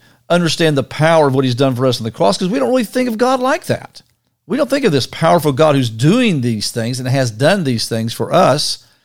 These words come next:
and that we need him. We think of this God who's just sitting up there waiting for us to,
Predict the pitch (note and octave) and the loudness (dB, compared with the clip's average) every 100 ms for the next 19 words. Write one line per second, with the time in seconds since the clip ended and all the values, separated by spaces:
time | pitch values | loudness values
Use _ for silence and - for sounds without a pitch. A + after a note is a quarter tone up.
0 | _ A#2 C3 A2 C#3 D3 C3+ G#2+ A#2+ G3+ | _ -4 -4 0 0 2 2 2 0 2
1 | E3+ F3 - _ _ _ D3+ G3+ G3 E3 | 2 -2 -10 _ _ _ -4 0 0 0
2 | C#3 A#2+ B2+ D3+ D3 C3 C3 - E3 D#3+ | -2 -2 0 2 2 2 -2 -2 -4 -2
3 | D#3+ D3 D#3+ D3+ B2+ C#3 F3 D3+ D3 C#3+ | -2 0 0 0 2 2 0 -4 -2 0
4 | D3+ - F#3 | -2 -4 -12